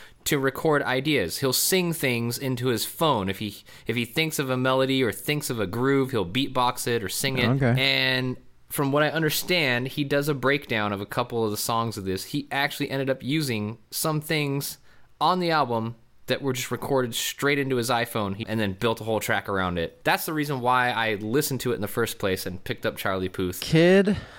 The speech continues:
Speaker 2: out of New Jersey, uh, very well educated musically. Berkeley,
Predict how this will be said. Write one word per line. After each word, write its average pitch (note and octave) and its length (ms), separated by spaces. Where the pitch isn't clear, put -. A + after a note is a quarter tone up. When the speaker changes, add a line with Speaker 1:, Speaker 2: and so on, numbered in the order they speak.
Speaker 2:
out B2+ 240
of D3 120
New C#3+ 220
Jersey, A#2 600
uh, C3 100
very A#2+ 640
well B2+ 240
educated A2 600
musically. G2+ 640
Berkeley, A2+ 640